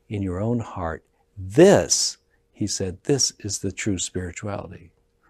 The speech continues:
And it links up very well with what is, uh,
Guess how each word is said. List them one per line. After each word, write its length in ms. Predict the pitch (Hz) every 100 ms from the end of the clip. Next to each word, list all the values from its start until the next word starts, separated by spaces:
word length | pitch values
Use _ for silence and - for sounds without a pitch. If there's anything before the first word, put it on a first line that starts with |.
| _ _ - - -
And 100 | -
it 240 | 147 - -
links 440 | 143 233 220 -
up 140 | 151 107
very 420 | 110 117 151 151
well 480 | 110 127 160 113 107
with 240 | 107 104 - - - _ _ _
what 340 | 120 135 160 -
is, 420 | 147 131 117 - - - -
uh, 300 | 131 120 120